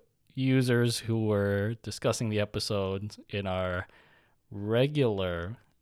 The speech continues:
uh, uh, like, we have a other nerdy stuff channel where it's, it was, like, grouped in with D C, Marvel, and Star Wars, but we ended up spoiler tagging a lot of it because we knew that there were other p-, folks out there who probably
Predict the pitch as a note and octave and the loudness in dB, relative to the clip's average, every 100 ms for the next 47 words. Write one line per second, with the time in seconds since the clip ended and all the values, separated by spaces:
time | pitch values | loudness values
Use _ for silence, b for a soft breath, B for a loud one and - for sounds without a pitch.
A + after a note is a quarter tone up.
0 | - - - C#3+ A2 G2+ B2 A2 G2 G2 | -14 -12 -6 -2 0 2 2 4 2 2
1 | C#3 A2+ G#2+ G#2+ A2+ A#2 A2 - F2 - | 2 2 2 2 2 2 -2 -2 -4 -6
2 | - F2 E2 F2+ F#2 F#2 - - F#3 G#2 | -8 -8 -8 -10 -10 -12 -14 -6 -2 0
3 | G#2 G2+ G#2+ A2 - G2 G2 - G2+ F#2 | 0 -2 -2 -4 -2 -4 -4 -6 -6 -6
4 | - F#2+ F#2+ F#2 F2+ F2 F2+ F#2 - A2+ | -6 -6 -6 -4 -4 -6 -8 -8 0 4
5 | A#2 G#2 F#2+ F#2 B B B - G2+ G2+ | 4 2 -2 -4 B B B -4 -2 0
6 | A#2 C3+ C3 B2 - - - - C#3+ E3+ | 2 4 4 4 2 -8 -2 4 8 8
7 | D3 B2+ A2+ G#2 G2 F#2 E2+ E2+ E2+ F2+ | 6 4 4 0 -4 -4 -4 -4 -6 -8
8 | F2 - _ G#2+ G2+ F2+ F#2 F#2 F2+ F#2 | -8 -10 _ -10 -8 -8 -8 -8 -6 -6
9 | F2+ G#2+ B2 C3+ C3 C3 - C#3 - - | -4 -2 2 4 4 2 -4 -10 -12 2
10 | C#3 C3+ C3 B2 B2+ B2 C3 - C3 C3 | 2 4 4 4 2 2 0 4 4 4
11 | B2 C3 B2+ | 2 2 2